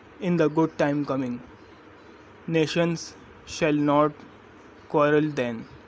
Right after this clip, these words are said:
to prove which is the stronger,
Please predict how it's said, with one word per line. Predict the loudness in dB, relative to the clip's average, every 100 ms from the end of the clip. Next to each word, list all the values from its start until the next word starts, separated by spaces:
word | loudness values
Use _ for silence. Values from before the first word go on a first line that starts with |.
| -20 -20 -20 -10
to | -10
prove | -2 2 4 2 -2 -16 -20 -16 -4
which | -2
is | -2 0
the | 0 0
stronger, | -4 -6 -4 -8